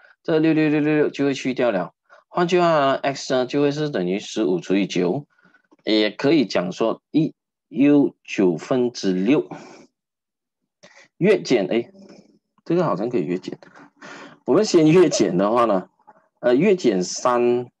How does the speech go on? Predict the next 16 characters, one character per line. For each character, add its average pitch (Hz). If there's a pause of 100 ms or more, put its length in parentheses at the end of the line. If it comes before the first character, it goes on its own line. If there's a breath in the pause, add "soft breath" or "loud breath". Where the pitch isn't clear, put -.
(120)
等 92
于 98
五 95
分 107
之 98
三， 82 (160)
也 104
就 156
是 165
说 143
一 139
U 135
三 95
分 95
之 -
二。 -